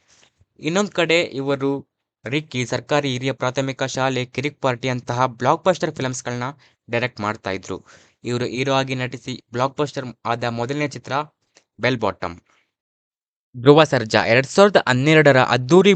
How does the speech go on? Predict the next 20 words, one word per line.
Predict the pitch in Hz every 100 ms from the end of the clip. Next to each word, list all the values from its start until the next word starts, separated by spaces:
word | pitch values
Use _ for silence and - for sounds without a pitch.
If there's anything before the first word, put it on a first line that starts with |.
| 151
ಸಿನಿಮಾದ | - 135 135 135
ಮೂಲಕ | 131 123 123 123
ತಮ್ಮ | 113 117
ಸಿನಿ | 117 123 131
ಜರ್ನಿ | 127 120
ಶುರು | - 120
ಮಾಡಿದ | 113 110
ಇವರು, | 101 113 120 175 226 _ - - _ 131
ನಂತರ | 170 170 143 123
ಬಹದ್ದೂರ್, | 110 113 143 151 135 120
ಭರ್ಜರಿ | 117 117 131 123
ಅಂತ | 113 113
back | 113 113 139 -
to | 175
back | 156 151
ಸೂಪರ್ | - 123 127
ಹಿಟ್ | 120
ಫಿಲಮ್ಸ್‌ಗಳನ್ನ | - 117 - 110
ಕೊಟ್ಟಿದ್ದಾರೆ. | 107 101 98 95 98 185 - _ _ _ _ _ _ _ _ _ _ _ _ 117 123
ಧನಂಜಯ್. | 123 135 127 117